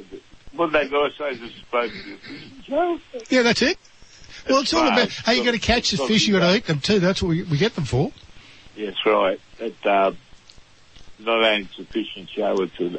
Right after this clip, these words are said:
Speaker 1: an everyday show.
Speaker 2: That's
Speaker 1: Like,
Speaker 2: right. It, look, it's
Speaker 1: whether he's a fisherman or not.
Speaker 2: That's right. It's an outdoor lifestyle. That's what it's all about.
Speaker 1: That's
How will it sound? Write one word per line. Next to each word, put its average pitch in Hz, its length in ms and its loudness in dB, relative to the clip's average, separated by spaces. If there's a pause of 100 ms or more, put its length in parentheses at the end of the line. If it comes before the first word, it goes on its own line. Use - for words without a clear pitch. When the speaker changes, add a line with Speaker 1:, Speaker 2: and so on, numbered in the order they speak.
(100)
Speaker 1:
an 95 180 -2
everyday 98 640 0
show. 73 320 -4
Speaker 2:
That's 220 280 2
Speaker 1:
Like, 185 200 2
Speaker 2:
right. - 80 -
It, 226 80 0
look, 233 120 -2
it's 87 280 -2
Speaker 1:
whether 87 220 0
he's 82 160 -4
a 80 60 -4
fisherman 95 500 -6
or 80 160 -14
not. - 240 -4
Speaker 2:
That's 151 220 2
right. 170 100 -2
It's 156 120 0
an 151 100 4
outdoor 160 400 2
lifestyle. 120 600 0
That's 135 220 0
what 131 80 -4
it's 117 140 -2
all 113 160 2
about. 98 160 -4
Speaker 1:
That's - 260 -2